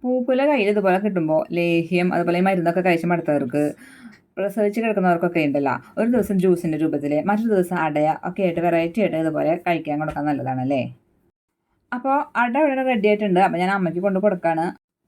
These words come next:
സാധാരണ അടയാന്ന് കരുതി മോനും കഴിക്കാൻ നോക്കുന്നുണ്ട് ട്ടോ. അപ്പോൾ നമ്മുടെ ചാനൽ ആദ്യമായിട്ട് കാണുന്ന കൂട്ടുകാരാണെങ്കിൽ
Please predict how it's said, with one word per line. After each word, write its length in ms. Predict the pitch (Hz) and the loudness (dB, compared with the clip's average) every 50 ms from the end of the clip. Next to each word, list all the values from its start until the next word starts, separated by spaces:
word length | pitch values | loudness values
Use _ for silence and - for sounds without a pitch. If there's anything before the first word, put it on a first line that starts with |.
| _ - | _ -8
സാധാരണ 540 | - 208 196 202 180 196 196 202 202 214 | -4 -2 -2 0 0 0 0 0 2 2
അടയാന്ന് 380 | 240 247 226 226 233 233 233 233 214 202 - - - | 2 2 2 2 2 4 2 2 0 -2 -6 -4 -2
കരുതി 300 | 220 214 202 190 202 226 240 | -2 -2 0 0 0 0 2
മോനും 320 | 220 208 190 175 175 196 233 240 | 2 2 2 2 2 2 2 2
കഴിക്കാൻ 300 | 233 226 208 185 180 170 180 | 2 2 2 2 0 2 2
നോക്കുന്നുണ്ട് 400 | 190 185 185 175 165 151 143 127 | 2 2 2 2 0 0 0 0
ട്ടോ. 120 | 151 147 131 127 127 - _ _ _ _ _ _ _ _ _ _ _ _ _ _ _ _ _ _ _ _ _ _ - | 0 0 0 0 -4 -10 _ _ _ _ _ _ _ _ _ _ _ _ _ _ _ _ _ _ _ _ _ _ -4
അപ്പോൾ 220 | - 269 247 311 311 285 | -2 0 2 2 2 2
നമ്മുടെ 300 | 254 233 233 247 285 294 | 4 4 4 4 4 4
ചാനൽ 240 | 302 254 233 220 214 196 180 | 4 2 2 2 2 4 4
ആദ്യമായിട്ട് 340 | 180 180 208 220 208 214 196 | 4 4 4 2 2 2 2
കാണുന്ന 260 | 196 185 185 180 180 180 190 | 2 2 2 2 2 2 2
കൂട്ടുകാരാണെങ്കിൽ 760 | 175 165 165 165 160 160 160 156 147 147 143 143 160 - | 2 2 2 2 2 2 2 2 2 0 0 2 0 0